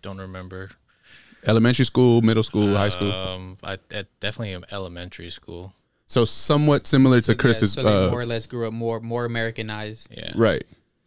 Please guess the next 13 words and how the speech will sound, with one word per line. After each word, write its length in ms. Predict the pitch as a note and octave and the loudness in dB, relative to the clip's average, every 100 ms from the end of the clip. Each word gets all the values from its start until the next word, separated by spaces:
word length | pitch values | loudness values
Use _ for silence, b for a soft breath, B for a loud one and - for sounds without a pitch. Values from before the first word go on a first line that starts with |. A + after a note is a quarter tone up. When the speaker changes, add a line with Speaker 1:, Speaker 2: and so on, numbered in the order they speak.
| _ _ | _ _
Speaker 2:
So 120 | A2+ | 0
they 120 | A2+ | 2
didn't 180 | B2 A#2 | 2 2
learn 220 | A2+ A#2+ | 2 2
the 60 | A2+ | 2
language 420 | A2+ A2 G#2 G2 | 0 0 -2 -2
at 160 | G2+ F#2+ | -2 -2
twenty. 320 | A2 G2+ G2 | 0 2 2
They, 220 | G2 F#2 | 2 0
like, 320 | G#2 F2+ G#2+ | -2 -2 0
my 120 | A#2 C#3+ | 0 0
dad 360 | C3+ C3 A2+ - | -2 -2 -6 -10
c-, 80 | - | -14